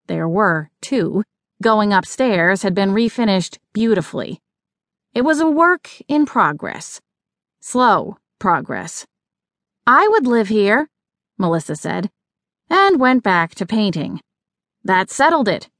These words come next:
in her view. "You do live here," I answered, not noting that there was no furniture, and that we were both sleeping on mattresses laid directly onto the floors of our respective so-called bedrooms,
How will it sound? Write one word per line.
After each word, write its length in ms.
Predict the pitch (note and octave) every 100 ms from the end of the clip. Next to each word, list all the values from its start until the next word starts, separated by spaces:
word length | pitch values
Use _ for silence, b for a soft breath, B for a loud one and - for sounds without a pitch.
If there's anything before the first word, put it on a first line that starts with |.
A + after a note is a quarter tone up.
| -
in 100 | E3+
her 160 | F#3+
view. 360 | F3+ F3 F3+ G#3 _ _ _ _ _ _ _
"You 280 | - B3 B3+
do 580 | G#3+ B3+ D#4 D#4+ A3 E3 _ -
live 260 | F#3 F3
here," 440 | F3 E3+ D#3+ E3 - _ _ -
I 80 | G3+
answered, 500 | F#3 D#3+ D3+ D#3+ E3 b b b -
not 240 | C4 B3
noting 460 | A#3 B3 G#3+ F#3+ G#3
that 220 | F#3+ F3
there 160 | F3+ F3
was 160 | F3+
no 200 | G#3+ A3+
furniture, 640 | G#3+ A3 F#3+ E3 - F#3 A3+ _ _ _ -
and 180 | C4 D4+
that 120 | D4+
we 100 | D4+
were 120 | D4
both 260 | C4 C4+ B3+
sleeping 400 | - B3+ B3+ A#3+
on 180 | A#3+
mattresses 680 | A#3 B3+ B3+ F#3+ - F#3 G3
laid 320 | F3 F3+ F#3
directly 480 | E3+ F3+ G3 G3+ F#3+
onto 260 | F#3+ F#3 F3
the 160 | E3+
floors 420 | A#3+ A3+ F3+ E3+ F3+
of 140 | E3
our 160 | E3 D#3
respective 640 | D#3+ - F#3 F3 E3+ D#3
so-called 520 | - F3+ E3+ E3 D#3+
bedrooms, 580 | D#3+ E3 E3+ D#3+ F3+ G3